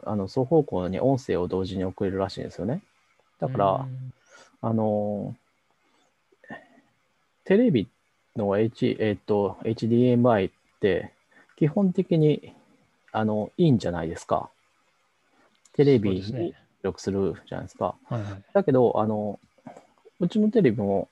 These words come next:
Speaker 1: 一つだけエーアールシー対応ポートがになっていて、えっと、インなんですけど、
Speaker 2: うんうん。
Speaker 1: 音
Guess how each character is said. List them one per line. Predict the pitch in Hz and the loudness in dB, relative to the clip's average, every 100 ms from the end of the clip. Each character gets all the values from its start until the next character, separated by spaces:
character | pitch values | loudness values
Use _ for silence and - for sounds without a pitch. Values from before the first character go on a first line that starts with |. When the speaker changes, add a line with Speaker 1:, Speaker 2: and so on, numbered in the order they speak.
| _ - | _ -8
Speaker 1:
一 | - 165 | -2 0
つ | 170 | 2
だ | 160 | 2
け | 147 131 - 135 | 4 4 4 2
エ | 131 | 6
ー | 127 | 6
ア | |
ー | |
ル | 127 | 4
シ | - 113 | 2 -2
ー | 104 | 2
対 | 113 110 | 2 4
応 | 107 | 2
ポ | - 107 | 0 -2
ー | |
ト | - - | -2 -6
が | 87 | -6
に | 92 | -4
な | 98 | -4
っ | - | -6
て | - | -12
い | - | -4
て、 | 113 95 - _ _ - - - - | 0 0 0 _ _ -20 -18 -18 -6
え | 110 98 | -2 -2
っ | - | -2
と、 | 101 90 - - - | 0 0 -2 -12 -2
イ | 214 220 | 4 6
ン | 135 | 4
な | 98 90 | 2 -2
ん | |
で | 90 | -4
す | 90 | -6
け | - | -2
ど、 | 101 131 - - _ - | 2 2 2 -6 _ -14
Speaker 2:
う | |
ん | 135 | -14
う | |
ん。 | 113 | -6
Speaker 1:
音 | 127 | -8